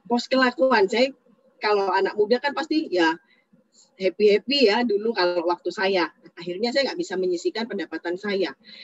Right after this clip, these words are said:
Nah, anggaplah saya bisa full dalam satu bulan menyimpan lima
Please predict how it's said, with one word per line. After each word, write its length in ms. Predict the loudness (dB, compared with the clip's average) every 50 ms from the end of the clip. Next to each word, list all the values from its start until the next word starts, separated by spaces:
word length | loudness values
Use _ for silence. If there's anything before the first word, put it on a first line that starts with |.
| -20 -20 _ -12
Nah, 80 | -8 -2 2
anggaplah 480 | 4 4 4 4 2 0 2 2 4 4
saya 160 | 6 4 6
bisa 240 | 6 4 4 2 0 -2
full 240 | 2 4 4 6 6
dalam 260 | 6 4 4 4 4
satu 240 | 2 0 0 0 0
bulan 380 | 0 -2 -2 0 0 2 2 2
menyimpan 500 | 2 2 0 0 0 0 -2 -2 -2 -4 _ _ _ _ _ _ -4
lima 180 | -2 0 0